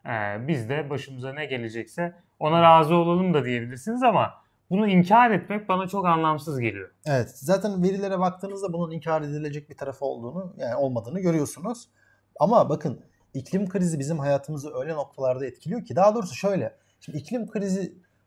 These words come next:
Speaker 2: hava ve buradaki bizim bu meteoroloji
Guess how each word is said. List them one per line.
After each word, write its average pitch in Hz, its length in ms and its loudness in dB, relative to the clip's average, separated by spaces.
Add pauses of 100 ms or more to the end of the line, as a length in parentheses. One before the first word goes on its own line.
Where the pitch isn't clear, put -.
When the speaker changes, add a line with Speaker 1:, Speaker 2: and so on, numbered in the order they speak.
Speaker 2:
hava 214 600 6
ve 147 360 -2 (280)
buradaki 175 480 -2
bizim 160 340 2
bu 160 140 -2
meteoroloji 143 800 -6